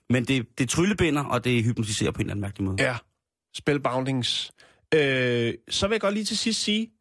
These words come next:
Speaker 2: øh, pausefestene, det var vist i firserne, men, øh, hvor startede hele det her slow t-, øh, T V-fænomen?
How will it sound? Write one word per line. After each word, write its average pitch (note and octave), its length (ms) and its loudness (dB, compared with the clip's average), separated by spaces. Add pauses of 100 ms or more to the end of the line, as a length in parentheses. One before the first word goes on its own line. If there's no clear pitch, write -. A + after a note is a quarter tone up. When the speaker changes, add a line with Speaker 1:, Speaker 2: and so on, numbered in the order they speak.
(140)
Speaker 2:
øh, C#3+ 200 2 (200)
pausefestene, G3+ 640 0
det F#3 80 2
var F#3 80 2
vist D#3+ 160 -2
i C#4 40 2
firserne, G#3 500 0 (400)
men, D3+ 240 2
øh, C3 200 0
hvor F3+ 160 0
startede C3 440 -2
hele D3 220 0
det C#3+ 80 -2
her C3+ 120 -2
slow C#3+ 380 -2
t-, - 160 -8
øh, A#2+ 540 -2
T - 160 -2
V-fænomen? C#3 1300 0